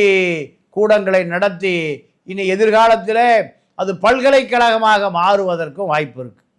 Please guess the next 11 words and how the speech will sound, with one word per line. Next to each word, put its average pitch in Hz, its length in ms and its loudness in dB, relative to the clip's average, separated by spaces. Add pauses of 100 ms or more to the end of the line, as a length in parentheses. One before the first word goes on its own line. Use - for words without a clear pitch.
(600)
இப்படியாக 196 600 2 (800)
பல, 180 220 2 (640)
அஹ், 147 420 -2
அரசியல் 185 600 -2
மாற்றங்கள். 156 680 -4 (1800)
திருச்சியில 190 920 0 (280)
நேரு, 233 840 2 (560)
அஹ், 156 400 -2
ம-, 147 180 -6
மகேஷ் 220 380 2
பொய்யாமொழி 175 640 -2